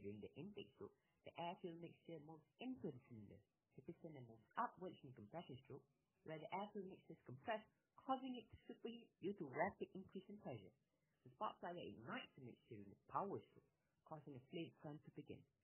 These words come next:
Finally, during the exhaust stroke, the exhaust valve opens and the products of the combustion are expelled.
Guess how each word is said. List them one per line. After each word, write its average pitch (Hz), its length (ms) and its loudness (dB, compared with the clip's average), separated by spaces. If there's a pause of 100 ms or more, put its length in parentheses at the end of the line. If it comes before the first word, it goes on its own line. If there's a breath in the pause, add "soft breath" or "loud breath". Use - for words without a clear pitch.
(380 soft breath)
Finally, 151 400 6
during 110 240 -4
the - 80 -4
exhaust 156 320 0
stroke, - 320 -4
the 127 160 -2
exhaust 147 320 -4
valve 131 240 2 (160)
opens 123 400 0 (160)
and 151 160 -2
the - 80 -4
products 175 400 2
of 156 160 -8
the 139 80 -6
combustion 151 480 -6 (160)
are 127 240 2
expelled. - 400 -10